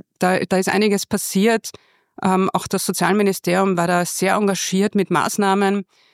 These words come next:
Das, was mich sehr sorgenvoll macht, ist natürlich jetzt, ähm, auch wieder die, die wirtschaftliche Entwicklung, ähm, der Druck am Wohnungsmarkt, die Inflation. Das befeuert nicht nur die Abstiegsängste von ganz vielen Menschen,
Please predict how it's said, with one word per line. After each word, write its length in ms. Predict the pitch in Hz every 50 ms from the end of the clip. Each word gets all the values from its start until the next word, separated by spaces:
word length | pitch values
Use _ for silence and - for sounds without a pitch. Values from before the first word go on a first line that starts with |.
| _ _ _ _ _
Das, 400 | 185 190 185 - - - - - - _ _ _ _
was 320 | 175 180 190 180 - -
mich 280 | 190 190 190 175 - -
sehr 200 | - 185 185 175
sorgenvoll 640 | - - 156 151 175 202 185 - - 175 175 180
macht, 440 | 180 165 156 156 175 - - - -
ist 140 | - - 185
natürlich 440 | 180 170 - 185 180 180 175 -
jetzt, 420 | - 160 156 165 - - - - -
ähm, 400 | 185 165 170 170 165 165 175 165 - _ _ _ _ _ _ _ _ _ _
auch 280 | - 170 185 190 - -
wieder 280 | 180 170 190 180 180 170
die, 480 | - 175 170 165 165 170 170 170 175 -
die 100 | - 170
wirtschaftliche 480 | 190 196 - - 190 - 196 175 - 196
Entwicklung, 640 | - 180 - 208 - - 220 214 214 220 233 233 220 - _ -
ähm, 480 | - 175 175 175 180 180 180 175 180 175 - _ _ _
der 220 | - 180 170 170 170 - _
Druck 280 | - 190 208 202 -
am 160 | - 202 185 156
Wohnungsmarkt, 840 | 165 190 208 214 202 - - - 180 175 165 175 185 - - -
die 80 | - -
Inflation. 800 | 202 185 - - 180 180 - - - 160 170 175 190 196 208 185 - _ _ _ _ _ _ _
Das 160 | - 185 -
befeuert 640 | - - 180 - - 156 143 165 185 190 180 - -
nicht 220 | 190 180 - -
nur 140 | - 170 170
die 160 | 165 185 -
Abstiegsängste 800 | - 151 - - - - 190 175 - - 180 165 175 175 - - 185
von 240 | - - 185 175 165
ganz 220 | - 175 170 -
vielen 280 | - - 208 247 240 196
Menschen, 500 | 180 170 190 214 - - 214 208 214